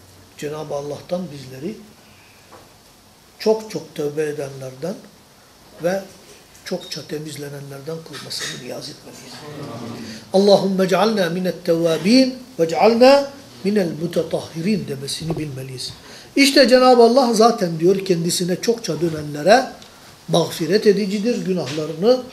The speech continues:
çokça bağışlayıcıdır diyor. Evet. Burada Cenab-ı Allah demek ki evvela kendisinden başkasına ibadet etmememizi emretti. Arkasından anne baba hukukuyla alakalı şey etti.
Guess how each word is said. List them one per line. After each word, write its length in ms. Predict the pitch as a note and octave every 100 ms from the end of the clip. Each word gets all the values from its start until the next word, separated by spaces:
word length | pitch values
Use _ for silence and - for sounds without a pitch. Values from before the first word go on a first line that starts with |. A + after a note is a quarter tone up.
| - - -
çokça 520 | G#3+ G3+ - F3 G#3+ - - - -
bağışlayıcıdır 920 | D3+ C#3+ - C#3 D3 E3 D3 C3 C3
diyor. 280 | C3 B2 - - - - - - -
Evet. 260 | G#3 D#3 B2+ - - - -
Burada 300 | C4 C#4+ C#4
Cenab-ı 320 | B3 C4+ B3+ A#3+
Allah 260 | A#3+ G#3+
demek 320 | A3+ G#3 G3
ki 240 | - B3 C#4+ - - - -
evvela 580 | A#3+ B3 G#3+ G#3+ B3+ B3+ - - - _ _ _ _ _ _ -
kendisinden 640 | G#3+ G#3+ A3 A3+ A3 A#3+
başkasına 500 | G#3+ F#3+ G3+ G3 G#3+
ibadet 380 | G#3 G#3 G#3 G#3+
etmememizi 640 | G#3+ G#3+ G3 G3+ G3 F#3
emretti. 580 | F3 D3 C#3+ - G3+ B3 - - - -
Arkasından 540 | F3 F3+ F#3 A3 A3+ A3+
anne 360 | F#3+ G#3 A3+
baba 180 | G3 F3+
hukukuyla 600 | E3 F#3 F#3 F#3 G#3 F#3+
alakalı 640 | E3 D#3 D#3 D#3 D3+ D3
şey 160 | B2+ F#3
etti. 300 | A3 B3 B3+